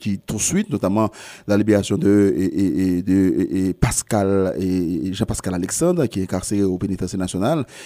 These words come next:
Et c'est ça qui, euh, au bout de la vie, yo,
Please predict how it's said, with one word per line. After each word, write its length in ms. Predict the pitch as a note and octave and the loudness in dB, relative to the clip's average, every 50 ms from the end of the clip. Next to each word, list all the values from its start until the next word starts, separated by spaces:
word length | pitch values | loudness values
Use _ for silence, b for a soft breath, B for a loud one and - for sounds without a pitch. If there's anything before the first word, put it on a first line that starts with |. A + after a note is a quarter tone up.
| B B B B - | B B B B 2
Et 340 | C#3 D#3 F3 - - - | 2 2 2 2 -2 -4
c'est 320 | A2+ - - C3+ C3 C3 D#3 | -6 -2 0 2 2 2 0
ça 260 | - - - C3+ C3 | -4 -4 -2 -2 -4
qui, 400 | C3 - C#3+ C#3 D3 D3+ - - - | -4 -6 -6 -4 -4 -4 -4 -4 -2
euh, 160 | B2+ B2 C3 | -4 -4 -2
au 140 | - G#2+ B2+ | -2 -2 -2
bout 100 | A#2+ B2+ | 0 2
de 120 | C3+ C#3 C3 | 4 4 4
la 120 | C#3+ B2 | 4 4
vie, 140 | B2 C#3 E3 | 2 2 2
yo, 320 | G3+ B3+ C4 B3+ - - | 0 2 0 0 -4 -10